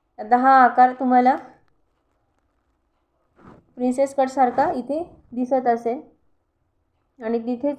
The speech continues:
आता मी शिलाई मारून घेणार आहे. वरती जे अर्धा इंच घेतलेलं आहे तिथे अगदी एक पॉइंटचं मार्जिन ठेवायचं आहे आणि जास्त वरती घे-, मारायचं नाही. आता बघा इथे शिलाई मारून घेतलेली आहे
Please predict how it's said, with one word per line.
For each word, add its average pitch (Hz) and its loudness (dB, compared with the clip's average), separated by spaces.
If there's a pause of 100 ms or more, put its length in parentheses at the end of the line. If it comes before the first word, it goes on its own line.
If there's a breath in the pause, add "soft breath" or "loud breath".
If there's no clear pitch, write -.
(140)
आता 233 -4
मी 254 -6
शिलाई 240 -4
मारून 240 -4
घेणार 233 -4
आहे. 214 -10 (340)
वरती 233 -8
जे 294 -6
अर्धा 247 -2
इंच 247 -4
घेतलेलं 254 -6
आहे 247 -6 (720)
तिथे 262 -6 (100)
अगदी 233 -10
एक 247 -8
पॉइंटचं 254 -6
मार्जिन 247 -6
ठेवायचं 233 -6
आहे 226 -10 (360)
आणि 233 -6
जास्त 233 -6
वरती 254 -6
घे-, 254 -10
मारायचं 220 -6
नाही. 220 -8 (1600)
आता 220 -8
बघा 226 -4
इथे 233 -8 (100)
शिलाई 233 -4
मारून 226 -4
घेतलेली 240 -4
आहे 226 -6